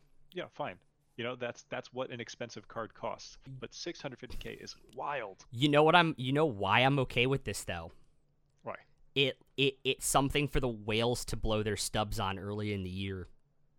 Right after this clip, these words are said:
Speaker 1: I guess. You know, we don't have, I don't, I wonder what they're gonna do with monthly rewards. Like, we, there's so many uncertainties with the actual baseball season up in the air. Like, w-,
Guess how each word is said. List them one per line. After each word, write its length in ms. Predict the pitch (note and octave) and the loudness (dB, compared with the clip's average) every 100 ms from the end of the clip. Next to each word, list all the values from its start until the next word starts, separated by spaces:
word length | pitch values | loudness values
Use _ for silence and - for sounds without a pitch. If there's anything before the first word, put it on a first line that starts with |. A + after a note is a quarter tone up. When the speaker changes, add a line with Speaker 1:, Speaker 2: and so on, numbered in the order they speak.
| _ _ _ _ - | _ _ _ _ -14
Speaker 1:
I 80 | |
guess. 640 | F3+ A#2+ A2+ A2+ G2+ - - _ _ | -10 -6 -4 -6 -8 -12 -14 _ _
You 100 | B2+ | -6
know, 120 | B2+ | -4
we 120 | A#2+ A#2+ | -4 -4
don't 160 | A#2+ | -6
have, 180 | B2+ B2+ - - - | -6 -8 -10 -14 -10
I 140 | B2 A#2+ | -8 -6
don't, 180 | C3+ - | -6 -8
I 80 | A2 | -8
wonder 200 | A2+ C3 | -8 -10
what 100 | C#3 | -10
they're 100 | C3 | -10
gonna 160 | A#2 | -10
do 140 | G#2 A2 | -12 -12
with 120 | A2 | -12
monthly 280 | G2+ G2 A2+ | -14 -12 -12
rewards. 540 | G2+ F#2 F2 G#2+ G2 | -12 -10 -8 -8 -8
Like, 140 | G#2+ F#2+ | -10 -10
we, 120 | A#2 | -10
there's 220 | A2+ A#2 | -8 -8
so 160 | - B2+ | -6 -6
many 360 | C3+ C3+ B2+ - - | -6 -8 -10 -12 -10
uncertainties 760 | B2 A2+ A#2 G#2 A#2 B2+ A#2+ G#2 | -10 -8 -8 -10 -10 -12 -10 -10
with 160 | G#2 | -12
the 240 | - G2+ F#2+ - | -10 -10 -10 -12
actual 340 | A2 G2+ - G#2 | -10 -10 -10 -10
baseball 400 | G#2 G2 - A#2 | -10 -12 -12 -12
season 440 | - B2 B2 B2+ B2+ | -12 -14 -16 -18 -12
up 160 | C3 D3 | -12 -12
in 60 | |
the 120 | C#3 | -14
air. 200 | C#3+ C#3+ - _ _ _ - | -12 -14 -16 _ _ _ -8
Like, 240 | A#2+ A2 | -8 -8
w-, 180 | - - | -14 -20